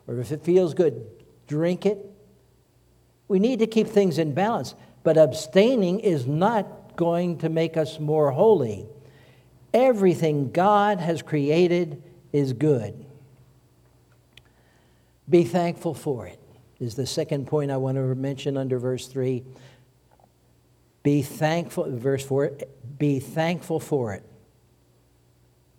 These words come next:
You know what I'm thankful for? I'm thankful for the beautiful wife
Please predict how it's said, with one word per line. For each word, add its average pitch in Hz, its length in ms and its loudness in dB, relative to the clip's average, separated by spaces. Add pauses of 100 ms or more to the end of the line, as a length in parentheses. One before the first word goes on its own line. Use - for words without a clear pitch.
(160)
You 139 80 -8
know 175 100 -2
what 190 100 -4
I'm 190 140 -2
thankful 175 400 -8
for? 165 320 -12 (3500)
I'm 190 240 -4
thankful 175 480 -4
for 151 140 -4
the 135 160 -4
beautiful 147 680 -2
wife 123 760 -10